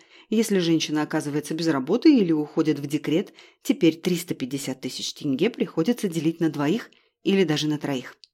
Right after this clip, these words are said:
Если двести пятьдесят тысяч тенге из этой суммы женщина по-прежнему будет тратить на себя, то теперь это уже изрядный перекос, и вообще благополучие семьи оказывается под угрозой.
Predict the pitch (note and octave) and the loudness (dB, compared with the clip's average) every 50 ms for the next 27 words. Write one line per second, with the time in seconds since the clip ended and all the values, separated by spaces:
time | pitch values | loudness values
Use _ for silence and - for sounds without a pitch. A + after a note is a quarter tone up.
0 | _ _ _ _ _ _ _ _ _ _ _ _ _ _ - F#3 G3 G#3+ F#3 - | _ _ _ _ _ _ _ _ _ _ _ _ _ _ -6 0 0 0 2 2
1 | E3+ D#3+ D3+ E3 D#3 E3 - E3 - C#3 C#3+ D#3 D3+ - C#3+ C#3 - B2+ - - | 0 2 4 2 2 2 0 -8 -6 -4 -4 -4 -4 -6 -12 -10 -10 -12 -10 -10
2 | C3+ - - D3+ D#3+ E3 C#3+ B2+ A2 - - D#3+ D3+ D3 C3+ A#2 B2+ C3+ - - | -12 -8 -4 -2 -2 -2 -2 -4 -6 -6 -6 -6 -4 -4 -4 -6 -8 -10 -8 -6
3 | E3 D3 D3 D3+ C3 C3 D#3 C3+ - - B2 B2 B2+ - - - - _ _ - | -6 -4 -4 -4 -2 -2 -2 -2 -2 -4 -6 -8 -10 -10 -16 -20 -20 _ _ -6
4 | F#3+ F#3 - F#3+ F3+ D#3 C#3+ C#3 D3 C#3+ C#3 C#3 C3+ C3+ D3 C#3+ D3 C#3+ - C3 | -6 -2 0 2 2 2 2 0 0 0 0 0 0 -2 -2 -2 -4 -4 -4 -6
5 | C#3 B2+ - G#2 - C#3+ C#3+ C#3+ - C3+ B2 C#3+ E3 A#3+ - - - - - _ | -8 -8 -8 -10 -8 -8 -8 -6 -6 -4 -2 -2 -2 -2 -4 -8 -20 -20 -20 _
6 | _ - - B3+ - A3+ - F3+ G#3 A#3+ - A#3+ G3+ E3 D#3 F3 G3 F3 E3+ D#3 | _ -2 -2 -2 -2 0 0 2 2 4 2 2 -2 0 2 2 2 4 4 2
7 | D#3+ E3 E3+ E3+ - F3 F3+ F#3 - - F3 D#3+ - - _ - _ _ _ _ | 2 2 2 0 0 0 -2 -2 -2 -2 -4 -4 -4 -10 _ -20 _ _ _ _
8 | - B3+ B3 G#3 E3+ - - - - F3+ F#3+ A3+ G#3 F3 D#3+ - D3+ D3 D#3 D#3+ | -2 0 0 0 0 0 0 2 2 2 4 4 2 2 0 -2 0 -2 0 0
9 | - D3 C3+ C#3 - C#3+ C#3+ D3 D#3+ F3 F3 E3 D#3 D3 D3+ D3+ D#3 D3+ - - | 0 -2 -2 0 0 0 2 2 0 0 0 0 0 0 2 0 -2 -2 -2 -8
10 | - F3+ A3+ A3+ A#3 A#3+ G3 D3 - - - _ | -4 -2 0 2 2 2 2 0 -2 -6 -16 _